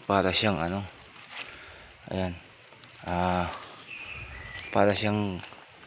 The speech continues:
nakakover lang pero wala dyan ang item. Ito yung sa harapan niya. May dot. Not movable to, ah. Tapos may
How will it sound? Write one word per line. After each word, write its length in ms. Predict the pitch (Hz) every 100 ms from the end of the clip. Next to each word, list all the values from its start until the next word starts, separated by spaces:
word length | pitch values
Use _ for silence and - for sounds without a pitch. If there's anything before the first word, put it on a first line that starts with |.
| - 98
nakakover 640 | 95 - 101 90 101 90
lang 160 | 95 95
pero 240 | 98 95
wala 160 | 92 85
dyan 240 | 92 85
ang 80 | 85
item. 300 | 82 90 90 85 - - - - - - - - - -
Ito 140 | - -
yung 240 | 143 139 131 127 120 120 - -
sa 160 | 113
harapan 240 | 107 107 113
niya. 140 | 113 110 - - - - - - - - - - - - - - -
May 240 | 110 113
dot. 240 | 104 98 - - - - - - - - - - - - - - - - - - - - - - -
Not 180 | 117 -
movable 480 | 127 131 127 117 135 -
to, 160 | 135
ah. 160 | 110 120 - - - - - - - - - - - - -
Tapos 640 | 98 - 104 104 - - - - - - - - - - - - 110
may 480 | 107 107 104 107